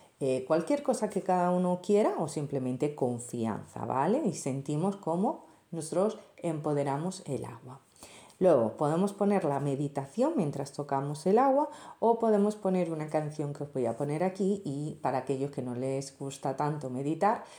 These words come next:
y quieren bailar, ¿vale? Pueden bailar con el agua, con cuidado que no se nos caiga y, y listo, ¿vale? Eh, después de terminar el ritual, le damos las gracias al agua y la vamos a poner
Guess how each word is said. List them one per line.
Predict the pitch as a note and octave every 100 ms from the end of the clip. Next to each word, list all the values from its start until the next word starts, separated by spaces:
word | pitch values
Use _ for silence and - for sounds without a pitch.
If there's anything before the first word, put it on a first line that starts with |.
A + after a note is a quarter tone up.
| -
y | E3+ D#3+
quieren | C#3+ C3+ C3
bailar, | A#2 A#2 - -
¿vale? | B2+ C3 G3+
Pueden | E3 B2+
bailar | A#2+ A2 A#2 -
con | D3
el | E3
agua, | F#3+ C4 C#4+
con | A#2
cuidado | A2+ G2+ G2+
que | G#2+
no | G#2+
se | B2
nos | C3+
caiga | D3+ A3+ B3 C#4+ - - - -
y, | F#3+ F#3+ G3 D#3
y |
listo, | C3 G2+ - -
¿vale? | B2 B3+ - - - - -
Eh, | F3+ F3+ F#3 - F3
después | E3 E3 G3+ C#3 - - -
de | D3 D3
terminar | D3+ D3+ E3 F3+ F3 B2 - -
el | C#3
ritual, | D3 D#3+ A3 C#4+ F#4+ G4 -
le | F3+ E3
damos | D#3 C#3
las | C3+ D3
gracias | F3+ G3 A3+ A3
al | A#3+
agua | A3+ A3
y | G#3
la |
vamos | D#3+ F3+ G3 F#3
a | E3+
poner | E3+ F#3+ G#3+